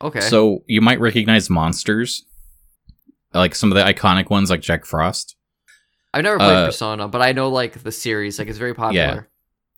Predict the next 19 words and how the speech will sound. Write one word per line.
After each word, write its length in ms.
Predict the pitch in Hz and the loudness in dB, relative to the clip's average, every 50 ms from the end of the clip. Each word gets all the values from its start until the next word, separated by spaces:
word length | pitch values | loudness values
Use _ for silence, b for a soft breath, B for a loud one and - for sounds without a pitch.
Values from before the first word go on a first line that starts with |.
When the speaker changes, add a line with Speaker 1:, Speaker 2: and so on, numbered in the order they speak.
| _ - | _ 0
Speaker 2:
But, 120 | - 123 | 2 4
I 40 | 120 | 4
mean, 120 | 123 123 120 | 6 4 4
if 120 | 117 - | 2 2
you've 120 | 123 110 | 0 2
ever 200 | 123 120 123 131 | 2 2 4 2
walked 260 | 113 104 104 101 - 110 | 2 2 2 2 2 0
into, 180 | 98 95 104 | 0 0 2
like, 140 | 101 98 92 | 0 2 2
a 80 | 98 87 | 0 0
comic 320 | - - 90 90 90 - | 0 0 0 0 0 0
book 140 | - 98 - | -4 -4 -4
store, 340 | - - - 101 98 98 101 | -4 -2 0 0 2 2 0
you've 220 | 95 92 - - | 0 -2 -4 0
probably 400 | - 104 95 95 95 90 95 92 | 2 4 4 4 2 2 0 -2
seen, 400 | - - - 87 87 90 90 90 | -2 -2 -2 0 2 2 2 2
like, 280 | 87 87 82 73 - _ _ - | 2 2 0 -2 -4 _ _ -2
a 100 | 95 90 | 0 0
plush 680 | - - - - 80 76 78 85 - - - - - | 0 -2 -2 0 0 0 0 -2 -4 -6 -10 -12 -16